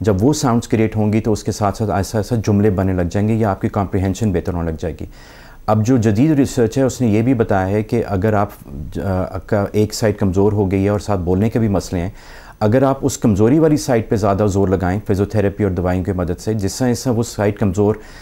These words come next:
बेहतर होना शुरू होती है तो बोलने पे भी असर आना शुरू हो जाता है।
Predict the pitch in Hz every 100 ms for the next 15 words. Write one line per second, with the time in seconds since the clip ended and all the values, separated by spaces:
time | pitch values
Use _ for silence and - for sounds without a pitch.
0 | - - 90 92 101 160 156 139 - 120
1 | 110 107 131 131 92 101 107 127 151 147
2 | 135 101 - 104 92 90 104 90 80 82
3 | - 78